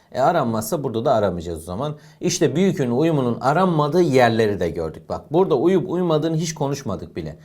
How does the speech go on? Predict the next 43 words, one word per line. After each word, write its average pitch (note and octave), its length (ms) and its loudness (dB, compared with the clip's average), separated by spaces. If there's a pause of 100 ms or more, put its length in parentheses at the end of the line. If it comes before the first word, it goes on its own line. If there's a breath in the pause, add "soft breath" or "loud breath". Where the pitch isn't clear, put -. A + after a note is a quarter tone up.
(240 loud breath)
Hep F3+ 200 0
beraber C#3 440 2
dedik E3+ 280 -2
ki A#2+ 160 -6
aranmıyor G#2 680 0
dedik B2+ 280 -8
geçtik. - 380 -10 (420 soft breath)
Peki F#3 260 0
gelelim. D3+ 440 2 (760)
Şimdi A#2 240 -2
güzel G2 260 -2
bir - 60 -12
soru F2 200 -8
çözeceğiz E2 360 -10
aslında E2 360 -10
sizinle. F#2+ 420 -14 (320 loud breath)
Büyük C#3+ 300 0
ünlü D#3+ 200 0
uyumu D#3+ 340 2
ile D#3 160 4
ilgili C#3+ 220 0
önemli D3+ 520 0
bir C#3+ 80 -2
soru A#2 380 -4
diyor. F2 160 -4
Ya G#2+ 240 -2
hocam G#2 280 -4
ne A#2 100 -4
kadar F2+ 220 -4
önemli? E2 400 -10
İşte - 280 -10 (300 loud breath)
çok - 220 -2
az F#3 220 2
göreceğiniz C#3 480 0
sorulardan A#2 640 0
biri F#2+ 140 -4
aslında. E2+ 360 -10
Şurada C#3+ 280 -4
soru D3+ 240 -2
kalıbını A#2 400 -2
bir A#2 60 -6
okuyalım A#2 480 -4
birlikte. F2+ 420 -8